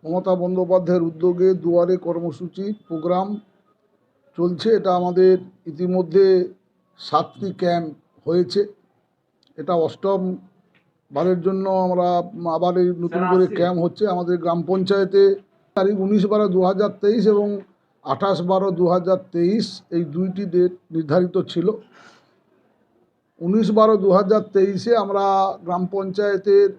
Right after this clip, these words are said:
Speaker 1: আহ, আটটি আমাদের মোবাইল, আহ, বা ক্যাম্প ছিল, ভ্রাম্যমাণ ক্যাম্প। বিভিন্ন বুথ কেন্দ্রে গিয়ে, এলাকার মানুষের বাড়ি বাড়ি গিয়ে মানুষের দাবি দাওয়া নিয়ে তাদের আবেদন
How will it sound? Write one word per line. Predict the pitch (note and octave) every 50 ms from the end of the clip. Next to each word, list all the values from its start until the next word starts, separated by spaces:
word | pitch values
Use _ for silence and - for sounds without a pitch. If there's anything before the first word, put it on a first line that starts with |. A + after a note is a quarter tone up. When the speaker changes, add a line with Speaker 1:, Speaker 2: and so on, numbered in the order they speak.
| - _ _ _ _ _ _ _ _ _ _
Speaker 1:
আহ, | F3 F3 F3 F3 E3+ D#3 - D3+
আটটি | D#3+ F3+ - - _ A3 G#3+
আমাদের | G3+ G3 G3+ F#3+ G3+ G3 F#3
মোবাইল, | F3+ F3 E3+ G3 G3+ G3+ G3+ G3+ G3+ G3 G3 - - - _ _ _ _ _ _ _ _ _ _ _
আহ, | F3 F3 F3+ F3+ F3+ F3+ E3+ F3 - - _ _ -
বা | E3+ F3 F3 F3 F3 F3 E3+ - -
ক্যাম্প | F3 F3+ F#3+ F#3+ -
ছিল, | - - F3 F3 A3 A3+ A#3 - - _ _
ভ্রাম্যমাণ | - B2+ D#3+ F3 F3+ F3+ F#3 F#3 F#3 F#3
ক্যাম্প। | D#3+ - F#3 G3 A3 A#3+ A3+
বিভিন্ন | A3 G#3+ F#3 E3 E3 F3+ F#3 F#3 E3+
বুথ | D#3+ E3+ E3+ -
কেন্দ্রে | _ F#3 F#3 F3+ F3 F#3 F3+
গিয়ে, | E3 E3+ F3+ F#3 F#3 F#3
এলাকার | F3+ F3 F3 E3+ - F#3 F3 E3+
মানুষের | E3 E3+ F3 F3 A#2+ F#3 F3+
বাড়ি | E3 D#3 D#3+ E3 E3+
বাড়ি | F3 F3 F3 E3+ E3+
গিয়ে | D#3 E3 F#3 F#3 F#3 F3+ F#3 - _ _ _ _ _ _ _ _ _ _ _ _ _ _
মানুষের | C#3+ E3+ F#3 F3 D3 F#3 F3 D3+
দাবি | D#3 D3 E3+ F3+
দাওয়া | F3 F#3 F3+ F#3 F#3 F3+
নিয়ে | F3+ F3 F#3 F#3+ G3
তাদের | F3+ F#3 F3 E3 F3 F3+ F3
আবেদন | F3+ F#3 E3+ F3+ F3 F#3 F#3 F#3 F3+ F3+